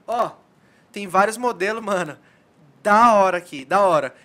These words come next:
Escolhe uma meia dúzia de modelo aí, coloca o loguinho da Time to Talk aí, ó. Se você fizer, mano, já encomenda o meu, já deixa o meu encomendado, já que eu quero. E eu vou, é... eu vou encomendar com você também o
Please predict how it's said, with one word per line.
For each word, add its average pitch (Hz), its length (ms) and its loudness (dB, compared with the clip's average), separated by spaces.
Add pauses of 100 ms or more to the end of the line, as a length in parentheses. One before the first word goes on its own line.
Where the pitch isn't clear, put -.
Escolhe 233 460 -2
uma 262 240 -6
meia 185 380 -6
dúzia 208 220 -10
de 196 100 -16
modelo 190 360 -6
aí, 247 300 -6 (220)
coloca 214 400 2
o 277 40 -10
loguinho 226 300 -4
da 214 100 -8
Time 214 240 -8
to 214 120 -16
Talk 196 340 -4
aí, 240 140 -6
ó. 214 100 0
Se 254 180 -10
você 294 320 -2
fizer, 226 380 -6
mano, 185 260 -6
já 214 140 -8
encomenda 294 440 -8
o - 20 -8
meu, 196 240 -6
já 170 140 -8
deixa 247 260 -12
o 269 40 -12
meu 269 80 -8
encomendado, 262 640 -6
já 196 140 -4
que 202 100 -10
eu 262 80 -6
quero. 175 320 -8 (1300)
E 185 60 -14
eu 202 100 -2
vou, 233 360 -4 (120)
é... 180 640 -2 (1000)
eu 185 100 -8
vou 190 100 -6
encomendar 220 460 -2
com 214 120 -14
você 202 260 -8
também 196 460 -8 (320)
o 254 300 -2